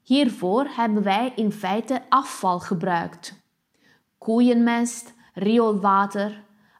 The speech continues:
alles wat in de compostbank kan. Biogas is duurzaam, het is efficiënt, en het biedt economisch volop kansen.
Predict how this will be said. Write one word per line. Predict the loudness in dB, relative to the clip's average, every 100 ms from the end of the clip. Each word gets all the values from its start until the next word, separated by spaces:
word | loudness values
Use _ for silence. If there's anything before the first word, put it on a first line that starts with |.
| _
alles | 2 2 2 0
wat | -2 0
in | 0 0
de | 0
compostbank | 0 -2 -2 -6 -4 -4 -4 -8 -6
kan. | -2 -2 -4 -10 -14 -20 _ _ _ _ _ _ _ _ _ _ _ _ _ -10
Biogas | 0 2 2 2 -2 -2 -2
is | -4 -4 -4
duurzaam, | 0 2 0 0 0 0 -4 -12 _ _ _ _
het | -4 0
is | 0
efficiënt, | -2 -6 -6 -4 -4 0 0 -2 -12 -20 _ _
en | -2
het | -2 0
biedt | -2 -2
economisch | -6 -4 0 2 2 0 -4
volop | -4 -2 0 -2 -6
kansen. | -8 -8 -8 -8 -8 -12